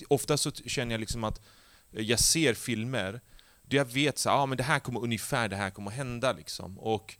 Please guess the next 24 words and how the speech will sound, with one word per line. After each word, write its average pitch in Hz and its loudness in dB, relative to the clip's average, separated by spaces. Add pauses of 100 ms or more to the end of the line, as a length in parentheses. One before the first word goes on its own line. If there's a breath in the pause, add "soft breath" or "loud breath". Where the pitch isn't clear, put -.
(560 soft breath)
jag 120 -2
känner 151 2
att 110 -4
de, 127 0
de 120 -2
kanske 131 -4
lägger 123 2
sig 113 -2
krutet - -2
på 110 0
andra 143 0
saker, 87 -4
liksom. 104 -10
Och 120 -4
det 151 2
kan 156 0
också 156 0
vara 139 0
fine, 82 -10
liksom. 92 -10
Men 120 2
jag 120 4
tycker 135 -2
att - -2